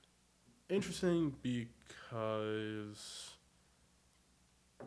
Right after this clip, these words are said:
your origin, and I think, I, I, man, I, I, you love this shit so much. I, I think you happened to have discovered it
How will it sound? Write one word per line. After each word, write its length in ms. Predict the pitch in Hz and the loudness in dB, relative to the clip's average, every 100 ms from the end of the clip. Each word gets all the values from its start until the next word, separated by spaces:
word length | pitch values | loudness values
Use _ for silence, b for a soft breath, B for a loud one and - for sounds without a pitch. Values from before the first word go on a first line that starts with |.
| - - - | -18 -20 0
your 160 | 117 127 | 4 4
origin, 800 | 131 139 151 135 127 123 113 107 107 - | 8 8 8 6 0 0 0 -4 -8 2
and 100 | 190 | 6
I 80 | 285 | 6
think, 220 | 175 131 - - - | 4 -2 -6 -20 -6
I, 280 | - 131 92 | 0 0 0
I, 40 | |
man, 240 | 120 120 117 | 0 0 2
I, 180 | 110 123 | 0 0
I, 180 | 120 151 113 | 2 0 2
you 140 | 151 | 4
love 220 | 156 123 | 4 4
this 120 | 113 107 | 0 -4
shit 220 | 117 101 | -4 -4
so 160 | - 110 | -2 -2
much. 460 | 101 107 - - - | -4 -6 -6 -8 -8
I, 120 | 107 101 | -8 -2
I 120 | 110 | 0
think 280 | 123 131 117 | 0 -2 -2
you 120 | 104 | -6
happened 640 | - 110 107 120 117 113 - - | -2 0 0 -2 -2 -4 -8 -8
to 500 | - 117 110 110 113 B B B | -2 0 0 -2 -4 B B B
have 360 | - 110 104 104 | 2 4 4 -2
discovered 600 | 104 - - 107 110 110 | -6 -4 0 0 0 -2
it 220 | 104 101 | -2 -4